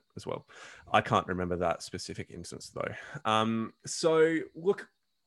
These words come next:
I think through all of these penalties, they're pretty, they're pretty tough. Kremer's was fairly harsh in my mind, but as soon as Kremer's was given a yellow, then Hooper's had to be given a yellow as well. Um, the one that I have absolutely no problems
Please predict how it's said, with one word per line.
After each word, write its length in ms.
I 680
think 180
through 340
all 240
of 100
these 300
penalties, 440
they're 120
pretty, 600
they're 100
pretty 300
tough. 600
Kremer's 720
was 480
fairly 520
harsh 680
in 120
my 240
mind, 440
but 100
as 100
soon 220
as 120
Kremer's 420
was 120
given 280
a 40
yellow, 340
then 120
Hooper's 320
had 180
to 60
be 100
given 280
a 40
yellow 260
as 120
well. 240
Um, 460
the 160
one 220
that 100
I 40
have 180
absolutely 460
no 360
problems 380